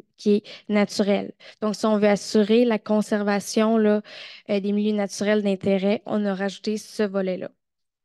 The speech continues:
Euh, c'est une démarche, là, qui est quand même sur le long terme, là. On vise une adoption, euh,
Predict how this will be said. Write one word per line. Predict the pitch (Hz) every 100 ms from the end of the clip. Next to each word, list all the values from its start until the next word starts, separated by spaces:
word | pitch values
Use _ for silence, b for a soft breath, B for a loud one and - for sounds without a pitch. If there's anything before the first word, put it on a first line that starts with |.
| _ _ _ _ _ _ _ _ _ _ -
Euh, | 208 202
c'est | 190 214 220
une | 226
démarche, | 220 214 233 254 -
là, | 240
qui | 240
est | 208
quand | 202 202
même | 208 226
sur | 226 - 196
le | 196
long | 190 196 190
terme, | 185 202 247 285
là. | 247 262 B B
On | 208 214
vise | 202 254 254
une | 233 214
adoption, | 196 202 - - 226 240 -
euh, | - 190